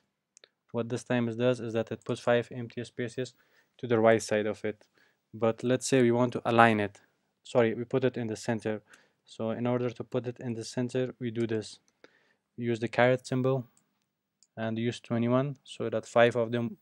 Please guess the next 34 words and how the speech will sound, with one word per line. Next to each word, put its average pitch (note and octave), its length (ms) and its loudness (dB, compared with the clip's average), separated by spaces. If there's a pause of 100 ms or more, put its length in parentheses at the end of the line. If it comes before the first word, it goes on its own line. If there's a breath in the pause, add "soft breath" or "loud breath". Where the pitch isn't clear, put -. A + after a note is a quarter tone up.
(140)
spaces A2+ 440 -6
will A2+ 160 -4
be A2 100 -4
on A2 120 -6
the A2+ 80 -10
left A#2+ 200 -8
side B2+ 220 -6
and A2+ 120 -12
another A2+ 240 -6
five A#2 280 0
would A#2 140 -4
be A2+ 60 -2
on A2+ 120 -4
the A#2+ 80 0
right A2+ 160 4
side. G2+ 220 -6 (520 loud breath)
So A#2+ 80 -12
let's A2 140 -12
press - 260 -6
enter. A#2+ 300 -4
This A#2 160 -6
time A#2 200 -4
we A2+ 60 -4
can A2 220 -6
see A#2+ 140 -2
that B2 200 0 (720)
there's A2+ 240 -6
five A#2 340 2
spaces A#2 480 -6
in A#2+ 140 -10
here B2 380 -6 (420)
and A#2+ 300 -6 (100)
another A2+ 320 -4
five A#2 240 0